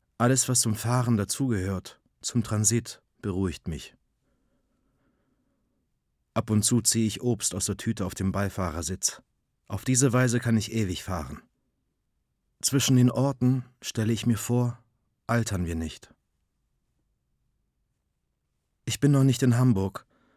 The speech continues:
da ist es bereits dunkel, fast Nacht. Je näher ich der Stadt komme,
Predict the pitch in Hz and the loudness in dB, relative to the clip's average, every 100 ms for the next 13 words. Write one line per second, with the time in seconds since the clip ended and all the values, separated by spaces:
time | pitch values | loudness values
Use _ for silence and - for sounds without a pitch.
0 | _ - 92 101 107 - 101 107 - 113 | _ -10 -6 -4 -4 -2 -2 0 0 2
1 | 113 - 80 64 _ _ _ 92 - 92 | 0 0 -8 -10 _ _ _ -8 -6 -4
2 | 95 - - - _ _ _ _ _ _ | -4 -4 -14 -20 _ _ _ _ _ _
3 | _ _ _ _ - 123 131 143 151 131 | _ _ _ _ 0 6 8 8 6 4
4 | 135 120 - 135 - 113 104 101 | 0 -2 -2 -4 -2 0 2 0